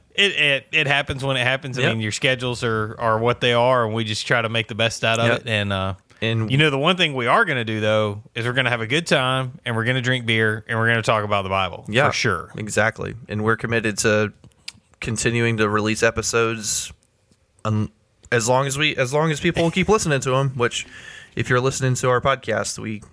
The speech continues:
Speaker 2: we thank you. And, um,
Speaker 1: That's right. That's right.
Speaker 2: keep on doing that. So let's get into it. Let's, what, what are we drinking tonight, Anthony?
Speaker 1: What are we drinking tonight? I have got, uh, from the Straight to Ale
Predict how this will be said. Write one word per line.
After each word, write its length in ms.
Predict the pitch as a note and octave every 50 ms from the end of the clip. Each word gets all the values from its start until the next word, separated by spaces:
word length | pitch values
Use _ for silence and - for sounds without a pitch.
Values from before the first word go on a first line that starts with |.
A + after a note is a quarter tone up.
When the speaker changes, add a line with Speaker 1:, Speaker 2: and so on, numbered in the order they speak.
| _
Speaker 2:
we 100 | - A2
thank 300 | A2 - C3+ C3 G#2+ -
you. 160 | G2+ F2+ E2 - - - _
And, 300 | - G2 G2+ G2+ G2 F#2+
um, 180 | F#2+ F#2 F#2+ F#2
Speaker 1:
That's 220 | G#2+ G#2 G2+ -
right. 320 | G#2+ F#2+ F#2 F#2 - - - - - _ -
That's 200 | - G#2 G2+ - -
right. 220 | G2+ F#2+ F2+ -
Speaker 2:
keep 280 | - - C3 A#2+ - B2
on 340 | A2+ A2+ A2+ A2+ A2+ A2+ G#2+
doing 260 | A2+ A2+ G#2+ G#2 G#2
that. 220 | G#2 G2 - - -
So 300 | - G#2+ G#2 G#2 G2+ G#2+ A#2
let's 180 | C3+ D#3+ -
get 120 | - G#3 G3
into 180 | F#3 D3+ B2+ G#2+
it. 60 | F2+
Let's, 160 | B2+ C#3+ -
what, 400 | - - D3+ E3+ F3 E3+ D#3 -
what 120 | - F#3 G3+
are 40 | G#3+
we 80 | A3
drinking 300 | F#3+ F#3 G3+ F#3 D3 D3+
tonight, 280 | C#3 C3+ B2+ A#2 A2 G#2
Anthony? 380 | A2+ A2+ A2+ A#2 B2+ B2+ C#3 D3 _ _ _ _
Speaker 1:
What 260 | - B2+ D3 G#3 A#3+
are 60 | A#3+ A#3
we 120 | A3+ G#3+
drinking 360 | F3+ F#3 F#3 F3 D3+ C#3 A#2+ A2
tonight? 380 | - F3 G3+ G#3 G3 E3+ - -
I 180 | - D#3 G3 A#3+
have 260 | G#3 G#3 G#3 G3 F3+ D#3
got, 580 | E3+ F#3+ G3+ D#3 A#2+ C3+ - - - - - - _ _ _ -
uh, 580 | C3+ C3 B2+ B2+ B2 B2 A#2+ A#2+ A#2+ B2 A#2 -
from 380 | - - - E3+ E3 D#3 D#3
the 160 | D3+ C#3+ C#3+ C3
Straight 500 | - - - - - E3+ F#3 G#3 A3+ -
to 200 | - - E3+ D#3 -
Ale 480 | - C3+ C3+ D3 D#3 D#3 E3+ F3 F3 E3+